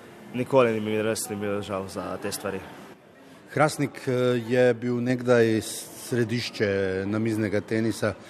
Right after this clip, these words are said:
Speaker 2: tudi v nekdanji skupni državi zelo, zelo pomembno središče. Sedemdeset let je namiznega tenisa v vašem mestu.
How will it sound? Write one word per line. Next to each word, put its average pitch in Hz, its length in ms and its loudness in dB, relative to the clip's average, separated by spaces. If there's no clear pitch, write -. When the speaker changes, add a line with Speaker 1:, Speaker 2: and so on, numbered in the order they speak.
Speaker 2:
tudi 120 220 2
v 113 60 4
nekdanji 110 440 0
skupni - 400 -2
državi 107 500 2
zelo, 107 340 0
zelo 110 280 2
pomembno 107 480 -2
središče. 104 600 -2
Sedemdeset 113 600 0
let 117 300 0
je 104 540 2
namiznega 107 540 0
tenisa 110 500 -2
v 101 220 0
vašem 107 380 0
mestu. 110 420 -2